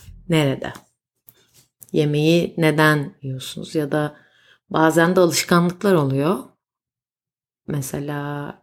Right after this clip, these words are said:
atıyorum hiç açlığınızı fark etmeden yiyor musunuz? Hani üç öğün mesela diyelim. Ya da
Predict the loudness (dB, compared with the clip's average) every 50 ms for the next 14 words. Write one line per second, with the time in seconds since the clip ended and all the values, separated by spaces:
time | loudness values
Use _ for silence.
0 | _ _ _ _ _ -12 -12 -8 -6 -6 -6 -6 -6 -8 -10 -10 -6 -4 -2 -2
1 | 0 0 0 2 2 2 4 2 2 2 4 4 4 4 4 2 0 0 2 0
2 | 2 2 4 4 4 4 4 4 4 2 2 -2 -4 -8 -8 -8 -6 -8 -8 -10
3 | -14 -18 -20 -20 -20 -20 -20 -20 -20 -20 -20 -20 -10 -4 -2 0 0 0 0 0
4 | 2 4 4 4 4 4 2 0 -4 -4 -4 -6 -6 -4 -4 -2 -2 0 -2 -2
5 | -2 -6 -12 _ _ -20 _ _ _ _ _ _ _ -10 -10 -10 -8 -10 -12 -14
6 | _ -20 _ _ _ _ _ _ _ _ _ _ _ _ _ _ -2 -2 0 2
7 | 2 4 4 4 4 2 2 0 -4